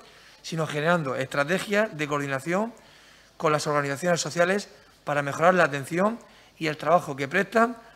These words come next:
al mismo tiempo que promueve iniciativas de dinamización del colectivo de personas mayores. Yo, como alcalde, quiero hacer hincapié en esa idea con la que comenzaba mis palabras. Poner en valor el trabajo de las y los profesionales de residencia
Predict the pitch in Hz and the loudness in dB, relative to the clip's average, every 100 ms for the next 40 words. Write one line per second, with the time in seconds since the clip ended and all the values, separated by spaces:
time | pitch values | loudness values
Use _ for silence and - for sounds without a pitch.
0 | - 147 170 175 165 202 214 233 - 160 | -8 -2 0 2 2 0 -2 -4 -4 -6
1 | 147 156 180 147 139 131 139 180 202 220 | -4 0 2 2 -2 -4 -4 -2 0 -2
2 | 220 - - _ 139 151 147 143 139 135 | -4 -18 -20 _ -6 -4 -2 -4 -4 -6
3 | 135 185 220 254 - - - 147 147 143 | -2 2 0 -2 -16 -14 -6 -4 -2 -4
4 | - 196 175 135 143 151 127 110 92 - | -2 -2 -2 -2 -2 -2 -4 -6 -10 -16
5 | _ _ _ - - - _ 185 185 196 | _ _ _ -20 -20 -20 _ -4 2 2
6 | 170 190 196 196 240 247 - _ _ - | 4 2 2 0 -6 -10 -20 _ _ -2
7 | 175 170 175 170 160 156 185 220 - - | 2 4 2 -2 -2 0 0 -2 -10 -20
8 | _ 151 170 185 170 180 196 214 - - | _ -6 -2 -2 2 4 4 2 -14 -20
9 | _ _ 156 143 135 139 135 160 170 151 | _ _ 0 0 0 -2 -2 0 2 0
10 | 127 127 113 101 113 _ _ - _ _ | 2 2 0 -6 -14 _ _ -20 _ _
11 | _ - 151 190 185 170 175 208 226 - | _ -4 2 4 6 6 6 4 0 -8
12 | - 143 139 139 156 175 190 147 151 143 | -10 -6 -6 2 2 4 2 2 2 0
13 | - 139 135 127 123 151 147 131 127 160 | -6 -4 -4 -6 -6 -4 -2 -4 -4 -4
14 | 180 208 220 | -4 -2 -4